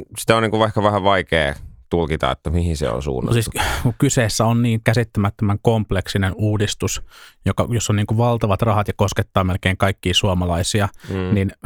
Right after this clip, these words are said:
Speaker 2: niin se on, se on ymmärrettävästi hankalaa sen viestiminen kirkkaasti. Ja sitten kun on siinä,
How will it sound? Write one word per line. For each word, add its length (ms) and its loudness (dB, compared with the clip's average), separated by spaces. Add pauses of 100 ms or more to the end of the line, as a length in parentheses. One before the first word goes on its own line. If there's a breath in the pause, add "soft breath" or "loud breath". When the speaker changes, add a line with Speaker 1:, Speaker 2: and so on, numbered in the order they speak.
(300 loud breath)
Speaker 2:
niin 140 2
se 160 2
on, 160 -2
se 120 0
on 160 0
ymmärrettävästi 680 0
hankalaa 720 0
sen 240 0
viestiminen 520 0
kirkkaasti. 540 -2
Ja 40 0
sitten 300 0
kun 120 0
on 140 2
siinä, 260 0